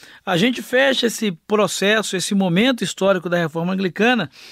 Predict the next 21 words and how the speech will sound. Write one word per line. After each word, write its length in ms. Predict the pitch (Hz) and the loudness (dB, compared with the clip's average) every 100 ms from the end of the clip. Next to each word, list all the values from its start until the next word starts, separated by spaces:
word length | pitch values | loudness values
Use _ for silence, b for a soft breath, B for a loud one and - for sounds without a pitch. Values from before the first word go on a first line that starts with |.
| B B B | B B B
né, 220 | 165 202 | 2 4
em, 260 | 247 240 208 | 4 4 2
entre 220 | 220 226 | 0 4
mil 220 | 226 262 254 | 6 6 4
quinhentos 300 | 254 247 220 | 2 0 0
e 60 | |
sessenta 240 | 202 226 214 | -2 -2 -2
e 60 | |
sete 440 | - 220 240 220 208 | 0 2 2 2 2
e 40 | |
mil 140 | 220 | 0
quinhentos 260 | 196 226 202 | 0 -4 -4
e 60 | 202 | -4
sessenta 300 | - 214 233 | -4 -2 2
e 60 | |
oito, 340 | 196 214 208 - B B _ - | 4 4 0 -12 B B _ -2
um, 160 | 185 | -2
quando 260 | 151 180 208 | 0 0 2
uma 140 | 220 | 4
antiga 320 | 214 - 269 240 | 4 2 0 0
controvérsia 760 | 247 233 196 160 196 190 151 | 0 2 2 4 2 0 -6